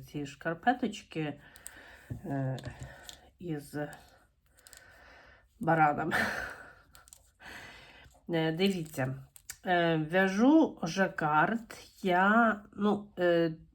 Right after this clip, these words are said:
той, що в дві нитки, давайте так,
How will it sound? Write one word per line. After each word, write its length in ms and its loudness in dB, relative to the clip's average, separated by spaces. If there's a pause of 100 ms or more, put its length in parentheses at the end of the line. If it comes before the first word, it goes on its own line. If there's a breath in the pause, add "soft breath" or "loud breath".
(320)
той, 200 2
що 160 0
в 60 -2
дві 260 0
нитки, 420 -4
давайте 480 -4
так, 300 -10